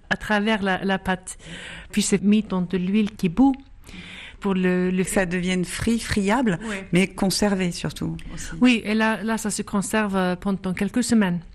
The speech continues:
Speaker 1: Et donc, euh, comme vous dites, euh, donc c'est vraiment, euh, un pays où il fallait, c-, c'était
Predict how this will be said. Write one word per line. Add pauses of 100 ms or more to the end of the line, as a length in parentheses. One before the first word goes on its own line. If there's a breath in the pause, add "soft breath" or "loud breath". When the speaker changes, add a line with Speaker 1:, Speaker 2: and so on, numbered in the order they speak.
(180)
Speaker 1:
Et
donc,
euh, (800 loud breath)
comme
vous
dites,
euh,
donc
c'est
vraiment,
euh, (500)
un
pays
où
il
fallait, (140)
c-,
c'était